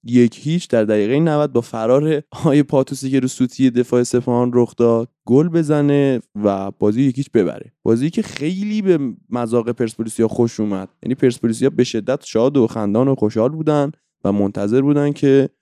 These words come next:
مثلاً سپاهان یه لغزشی داشته باشه بیان صدر جدول و تونستن به خوبی از فرصت هم استفاده بکنن و اومدن صدر جدول، هرچند با تفاضل گل. با این حال خیلی به نفع پرسپولیس شد و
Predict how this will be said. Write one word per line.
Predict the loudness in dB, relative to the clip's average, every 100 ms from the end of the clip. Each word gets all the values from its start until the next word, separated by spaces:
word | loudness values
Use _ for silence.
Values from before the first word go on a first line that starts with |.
| -12
مثلاً | -8 -2 2 0
سپاهان | 0 -2 0 0 2
یه | 2
لغزشی | 2 0 -2 -2 0
داشته | 0 2 2
باشه | 2 2
بیان | 2 2
صدر | 2 2 0
جدول | -2 -2 -4 -8 _ _
و | -2 -2
تونستن | 0 -2 -2 -2
به | -2
خوبی | -2 0 0 0
از | 0
فرصت | 0 0 0
هم | 0
استفاده | -2 0 0 2
بکنن | 2 4 4 4 2 -4 _ _ -2
و |
اومدن | 0 2 2 0
صدر | 0 -2 0
جدول، | 0 2 0
هرچند | -2 -6 -2 0
با | 0
تفاضل | 0 -2 -2 -2 0
گل. | 2 4 4 -2 _ 0
با | 0
این | 0 -2
حال | -2 0 -2 -4 _
خیلی | 2 2 2
به | 0
نفع | 0 0 -2
پرسپولیس | -2 0 0 -2 -4
شد | 0 4 4 2 _ _ -4
و | -2 -2